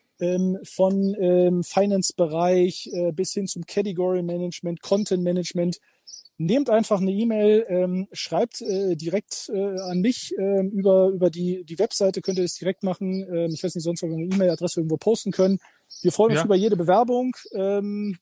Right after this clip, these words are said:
Speaker 1: Investoren auch gerne ansprechen, wenn das für euch ein Thema ist, einfach mal besser zu verstehen, wie der Markt funktioniert. Wir freuen uns über jeden Dialog. Äh, wie man merkt, bin ich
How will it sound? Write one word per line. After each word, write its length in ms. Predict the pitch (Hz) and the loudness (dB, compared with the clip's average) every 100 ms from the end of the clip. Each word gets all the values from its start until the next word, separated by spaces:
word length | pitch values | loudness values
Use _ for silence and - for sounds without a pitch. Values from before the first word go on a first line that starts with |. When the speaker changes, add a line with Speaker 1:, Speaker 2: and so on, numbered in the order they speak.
| - | -6
Speaker 1:
Investoren 560 | 214 202 - 233 240 | -2 -2 -2 -2 -2
auch 220 | 208 226 - | -2 -4 -4
gerne 300 | 202 214 185 | -4 -2 -4
ansprechen, 520 | 220 - 196 196 185 | -6 -6 -6 -6 -6
wenn 100 | 202 | -6
das 140 | 196 | -6
für 160 | 190 185 | -6 -4
euch 180 | 180 185 | -4 -6
ein 80 | |
Thema 300 | - 214 202 | -6 -4 -2
ist, 140 | 190 190 | -2 -4
einfach 220 | 185 180 | -8 -6
mal 140 | 175 | -6
besser 240 | 165 185 185 | -6 -6 -8
zu 120 | 185 | -10
verstehen, 340 | - - 196 | -10 -4 -2
wie 80 | 185 | -2
der 100 | 170 | -2
Markt 220 | 165 190 | -2 -4
funktioniert. 600 | - 180 - 175 214 - - _ _ _ _ _ _ | -6 -6 -4 0 0 -2 -12 _ _ _ _ _ _
Wir 240 | 147 160 - | -8 -4 0
freuen 220 | 196 196 | 2 2
uns 100 | 185 | 2
über 140 | 185 | 2
jeden 180 | 175 196 | 4 4
Dialog. 500 | 180 165 170 233 - | 4 4 4 2 0
Äh, 120 | 190 | -6
wie 80 | 180 | -4
man 160 | 180 160 | -2 0
merkt, 260 | 175 202 | -2 -2
bin 120 | 185 | -4
ich 140 | 180 | -4